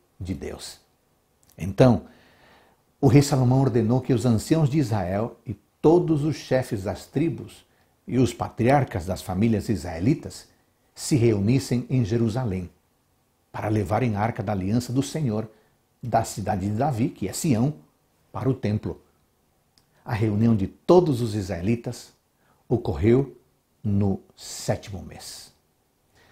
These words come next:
Quando os anciãos de Israel chegaram, os sacerdotes ergueram a arca e, juntamente com os levitas,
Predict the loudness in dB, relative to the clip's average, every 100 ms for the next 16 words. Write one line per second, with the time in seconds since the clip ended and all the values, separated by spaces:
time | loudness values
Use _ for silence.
0 | _ _ _ _ _ _ 0 2 4 4
1 | 2 0 0 2 2 0 -2 -2 -2 -2
2 | -2 -2 -6 -2 0 0 -6 -12 _ _
3 | _ _ _ _ _ 2 2 2 -6 -8
4 | -4 -4 0 0 0 -2 -2 -4 -2 -2
5 | 0 -2 -4 -6 -6 -8 -14 -16 _ _
6 | _ _ _ _ _ _ _ _ -10 -2
7 | 2 2 2 2 2 -2 -4 -2 0 -2
8 | 0 -2 -4 -14 -18